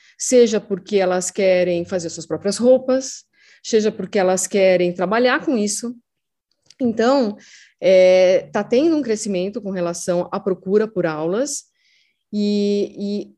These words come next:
e, e, e não é só as pessoas, é, acima de cinquenta anos, nós temos alunos de setenta, oitenta, noventa anos, e nós temos crianças, nós temos jovens, e cada vez mais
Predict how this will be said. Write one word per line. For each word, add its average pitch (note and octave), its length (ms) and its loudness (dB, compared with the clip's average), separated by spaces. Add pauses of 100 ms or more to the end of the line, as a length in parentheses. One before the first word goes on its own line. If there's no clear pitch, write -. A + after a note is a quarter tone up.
e, B3 120 0
e, B3+ 220 2
e C4+ 460 0
não D4+ 240 2
é E4+ 80 0
só C4+ 440 0
as A3 140 -8
pessoas, G#3+ 840 -4 (100)
é, E3+ 500 2 (400)
acima G3 400 0
de F3+ 60 -8
cinquenta F3+ 400 0
anos, F3+ 640 2 (140)
nós G3 160 -4
temos A#3+ 260 -2
alunos G#3 460 -2
de E3+ 80 -14
setenta, B3 640 -2
oitenta, G#3 560 -2
noventa G#3 340 -4
anos, C4 280 -4
e B3+ 60 -2
nós G#3+ 180 -6
temos G3 260 -8
crianças, B3 640 0
nós F#3+ 220 -4
temos F#3 280 -6
jovens, A3+ 420 -2
e A3+ 60 -4
cada G#3+ 340 -6
vez B3 440 0
mais A#3 500 -4